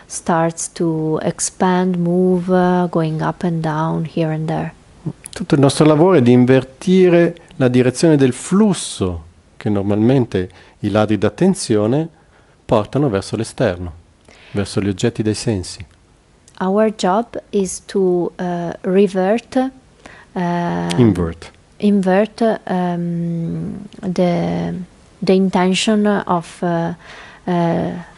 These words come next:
Speaker 1: those, uh, uh, thief of attention.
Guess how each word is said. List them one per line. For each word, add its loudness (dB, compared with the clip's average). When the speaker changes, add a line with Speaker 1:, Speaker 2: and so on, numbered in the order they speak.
Speaker 1:
those, 2
uh, 0
uh, -2
thief 0
of -4
attention. -4